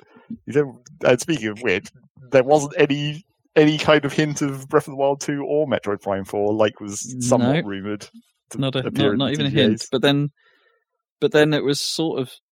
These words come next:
Speaker 2: I mean, the Smash announcement was, was somewhat inevitable because Ninten-, the Smash, at least, has supported the, uh,
Speaker 1: Well,
Speaker 2: T G As in the
Speaker 1: and
Speaker 2: past.
Speaker 1: that did get
Speaker 2: But
Speaker 1: confirmed before the actual show, so people did know
Speaker 2: Ah,
Speaker 1: that
Speaker 2: did
Speaker 1: that
Speaker 2: it?
Speaker 1: was
Speaker 2: Okay.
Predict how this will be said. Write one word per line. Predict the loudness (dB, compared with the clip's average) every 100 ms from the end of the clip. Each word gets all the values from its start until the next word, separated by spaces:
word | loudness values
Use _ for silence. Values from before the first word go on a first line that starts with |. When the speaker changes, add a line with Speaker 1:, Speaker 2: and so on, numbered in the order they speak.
| 0
Speaker 2:
I | 2
mean, | 4 2
the | 0
Smash | 2 0 0
announcement | -4 -2 -6 -6
was, | -8 -12 _
was | -12 -10 -10 -12 -16 -20 -12
somewhat | -4 -2 -2 -4
inevitable | -6 -8 -10 -8 -8
because | -8 -10 -8
Ninten-, | -8 -6 -6 -6 -8
the | -8
Smash, | -4 0 0 -2 -4
at | -4 -6
least, | -8 -8 -10 -10
has | -6 -6
supported | -6 -6 -4 -4 -6 -14 -8
the, | -8 -6
uh, | -8 -10 -14 -6
Speaker 1:
Well, | -2 -2
Speaker 2:
T |
G | -2 -6
As | -10 -14 -14
in | -6 -4
the |
Speaker 1:
and | -2
Speaker 2:
past. | -4 -4 -6 -12 _ _ -2
Speaker 1:
that | -2 -2
did | -4 0
get | 0
Speaker 2:
But | 0
Speaker 1:
confirmed | -4 -4 -4 -4 -10
before | -12 -12 -10
the | -6
actual | -6 -6 -16
show, | -14 -14 -12
so | -14 -12
people | -14 -4
did | -4
know | -2
Speaker 2:
Ah, | -4
Speaker 1:
that |
Speaker 2:
did | -4
Speaker 1:
that | -6
Speaker 2:
it? |
Speaker 1:
was | -6
Speaker 2:
Okay. | -8 -6 -8